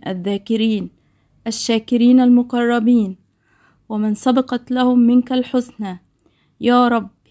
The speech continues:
يا رب، يا رب، إنك على كل ما تشاء قدير، يا رب العالمين، يا ربنا ورب آبائنا الأولين، يا رب سيدنا محمد وجميع الأنبياء والمرسلين،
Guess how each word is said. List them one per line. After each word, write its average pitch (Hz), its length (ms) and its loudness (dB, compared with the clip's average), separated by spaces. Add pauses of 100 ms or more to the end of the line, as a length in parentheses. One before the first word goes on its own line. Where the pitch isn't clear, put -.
(220)
يا 240 220 2
رب، 226 180 -2 (200)
يا 220 200 0
رب، 214 200 -4 (140)
إنك 220 360 -4
على 226 360 -2
كل 240 360 -2
ما 226 180 0
تشاء 226 460 -6
قدير، 233 600 -2 (340)
يا 196 160 -4
رب 214 240 -2
العالمين، 233 800 2 (540)
يا 220 140 -2
ربنا 247 540 2
ورب 240 300 0
آبائنا 233 680 0
الأولين، 233 800 -2 (720)
يا 233 200 0
رب 262 220 2
سيدنا 262 600 2
محمد 247 640 0
وجميع 233 460 -2
الأنبياء 240 720 -2
والمرسلين، 233 920 -2